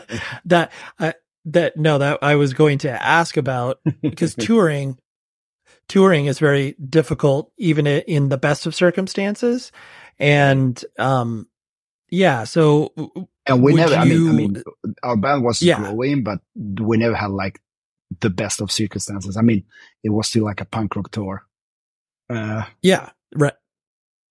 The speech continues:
Speaker 1: And, and you knew, like, once you started to do that, like, you knew that that wasn't really,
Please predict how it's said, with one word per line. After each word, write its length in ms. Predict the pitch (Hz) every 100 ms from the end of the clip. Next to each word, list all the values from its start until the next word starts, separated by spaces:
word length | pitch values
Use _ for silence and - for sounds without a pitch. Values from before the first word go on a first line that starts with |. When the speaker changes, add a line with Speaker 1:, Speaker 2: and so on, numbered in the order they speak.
| _ _ _ _ -
Speaker 1:
And, 240 | 147 147 -
and 140 | 160
you 160 | 160 156
knew, 440 | 160 160 151 139
like, 240 | - 135 - -
once 300 | 160 170 175
you 80 | 151
started 400 | 170 160 147 127
to 240 | 151 139 _ 147 127
do 200 | 127 180
that, 360 | 160 127 123 -
like, 180 | 139 120 - -
you 260 | 156 156
knew 180 | 156 156
that 140 | 147 135
that 240 | 139 -
wasn't 280 | 139 131 123
really, 520 | 135 135 127 123 117